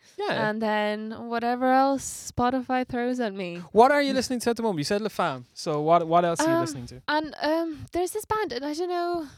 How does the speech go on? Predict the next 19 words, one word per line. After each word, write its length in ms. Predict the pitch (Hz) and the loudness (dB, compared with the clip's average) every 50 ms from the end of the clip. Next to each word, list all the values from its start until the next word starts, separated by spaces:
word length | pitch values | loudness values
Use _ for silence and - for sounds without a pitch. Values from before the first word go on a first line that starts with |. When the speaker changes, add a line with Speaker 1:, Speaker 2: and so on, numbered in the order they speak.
| - - - - - _ | -20 -20 -20 -20 -20 _
Speaker 2:
where 440 | - 214 214 226 240 247 262 254 254 | -14 -12 -12 -12 -12 -12 -12 -12 -12
I 180 | 254 254 254 254 | -12 -12 -14 -14
got 280 | - 247 254 254 - - | -14 -14 -14 -14 -16 -14
them 180 | - 262 262 247 | -14 -14 -12 -14
from. 560 | - - - 269 262 262 262 254 254 247 240 | -16 -16 -12 -10 -8 -6 -6 -6 -6 -8 -8
I 120 | 220 220 | -8 -8
don't 120 | 220 240 233 | -8 -8 -8
know 160 | 233 233 226 | -8 -8 -4
Speaker 1:
Hmm. 140 | 202 180 160 | -2 0 0
Speaker 2:
how 120 | 226 226 233 | 0 -2 -6
I 100 | 233 226 | -10 -12
came 240 | - - 240 240 | -12 -12 -10 -10
across 360 | 240 - - 240 240 254 247 - | -10 -8 -2 0 0 0 0 -4
the 80 | - 262 | -6 -4
music. 260 | 269 285 294 320 311 _ - - - - | -4 -2 -4 -4 -6 _ -18 -20 -20 -8
Um, 260 | - 247 233 233 233 220 | -2 0 0 0 0 -2
The 100 | 240 226 | -4 -6
Crayon 560 | - - - 247 240 254 269 294 302 302 285 | -8 -8 -6 -4 -2 -2 0 -2 -2 -4 -4
Fields. 560 | - - 240 247 277 311 381 403 - - - | -8 -6 -4 -2 -2 -2 -2 -2 -6 -12 -18